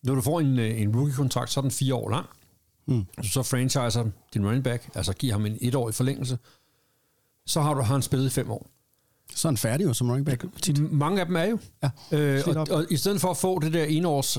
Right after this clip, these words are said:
Speaker 1: øh, franchise tag, som de gode af dem kan få, jamen så ville de gerne have en fireårig kontrakt, men s-, men de sidste af de der nye fire år, der, der leverer de simpelthen typisk ikke på. Og der ender holdene så med at hælde alt for mange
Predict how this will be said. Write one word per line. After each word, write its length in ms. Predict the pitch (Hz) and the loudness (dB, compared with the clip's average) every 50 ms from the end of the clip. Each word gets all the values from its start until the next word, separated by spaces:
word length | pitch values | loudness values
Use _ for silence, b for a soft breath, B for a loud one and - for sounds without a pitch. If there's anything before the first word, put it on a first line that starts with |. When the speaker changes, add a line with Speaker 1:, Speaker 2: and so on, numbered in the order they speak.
| - - | -2 -2
Speaker 1:
øh, 500 | 139 127 120 113 110 110 110 107 110 110 | 0 2 2 2 2 2 2 0 0 0
franchise 460 | - - 135 156 147 - 165 156 - | 0 0 0 0 0 0 0 0 0
tag, 180 | - 143 143 - | 0 -2 0 0
som 120 | - 135 - | -2 -2 0
de 120 | 135 123 | 0 -2
gode 380 | - - - - 147 165 180 147 | -2 -2 -2 0 2 2 2 0
af 60 | - | 0
dem 120 | 147 147 | 0 0
kan 120 | - 147 135 | 0 0 0
få, 240 | - 180 - - B B B B B B B B B B B B - - | 0 -2 -4 -4 B B B B B B B B B B B B -4 -2
jamen 260 | 143 131 131 135 135 | 0 2 2 2 2
så 240 | 127 - - 175 170 | 2 2 0 2 2
ville 400 | 165 151 151 147 143 156 156 143 | 2 0 0 0 0 2 2 2
de 80 | 151 143 | 2 0
gerne 180 | - 170 170 | 0 0 2
have 100 | 151 170 | 2 2
en 80 | 165 160 | 2 0
fireårig 380 | - 190 196 214 196 170 151 | 0 2 2 2 2 0 0
kontrakt, 460 | - 143 135 - 151 165 - - - - | -2 -2 -2 -2 -4 -4 -4 -10 -12 -4
men 140 | - 160 147 | -2 0 0
s-, 420 | 127 - - - - - - - - | 0 0 -2 -2 -2 -2 -4 -6 -8
men 280 | - - 180 156 139 127 | -6 -2 0 0 0 0
de 80 | 139 131 | 0 0
sidste 420 | - 175 156 - - 185 151 151 - - - _ _ _ _ | 0 -2 -2 0 0 0 0 0 -2 -8 -18 _ _ _ _
af 120 | - 156 113 | -4 -2 -2
de 120 | - 147 | 0 0
der 140 | 139 151 139 | 0 2 2
nye 180 | 131 131 160 | 2 2 0
fire 260 | - - 156 151 165 147 | 0 0 0 0 0 0
år, 120 | 131 - | 0 -4
der, 200 | - - - 139 135 - - _ _ _ _ _ _ _ _ _ | -4 -4 -4 -4 -4 -8 -14 _ _ _ _ _ _ _ _ _
der 60 | - 135 | 0 0
leverer 340 | 131 139 127 127 160 - | 2 2 2 0 -2 -2
de 100 | - - | -2 -2
simpelthen 220 | 143 147 143 139 135 | 0 0 0 0 0
typisk 460 | - - 156 165 156 - - - - _ _ _ _ _ - | 0 0 0 0 -4 -6 -6 -12 -20 _ _ _ _ _ -2
ikke 180 | 131 131 131 151 | -2 -2 0 -2
på. 280 | - - 208 - - B B B B B B B B B B B B B B B B B B B B B _ _ _ _ _ _ _ _ _ | -2 -2 -2 -4 -8 B B B B B B B B B B B B B B B B B B B B B _ _ _ _ _ _ _ _ _
Og 180 | 156 143 - - | -2 -2 0 0
der 100 | 160 151 - - - 202 175 160 175 | -2 -2 -2 -4 -2 0 0 2 2
ender 220 | 180 165 156 165 | 2 2 2 2
holdene 320 | 151 123 147 156 - 156 139 | 2 2 0 0 0 -2 0
så 120 | - 151 | 0 2
med 120 | 135 139 135 | 2 2 2
at 80 | 131 | 2
hælde 180 | 127 135 135 139 | 2 2 2 0
alt 120 | 139 131 | -2 0
for 80 | 127 143 | 0 0
mange 440 | 135 123 131 143 147 151 135 131 | 0 2 2 0 0 -2 -2 -6